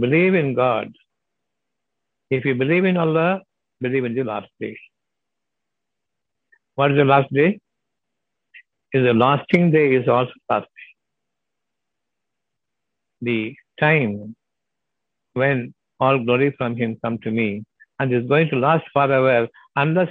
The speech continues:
I change my attitude. Right?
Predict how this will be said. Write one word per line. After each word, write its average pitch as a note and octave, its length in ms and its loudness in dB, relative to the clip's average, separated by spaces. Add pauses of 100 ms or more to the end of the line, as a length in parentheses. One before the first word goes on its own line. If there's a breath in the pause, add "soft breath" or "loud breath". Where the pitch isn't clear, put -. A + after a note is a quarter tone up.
I - 20 0 (100)
change B2 220 -4
my A2+ 120 -4 (100)
attitude. G2+ 480 -12 (3750)
Right? F3 180 -2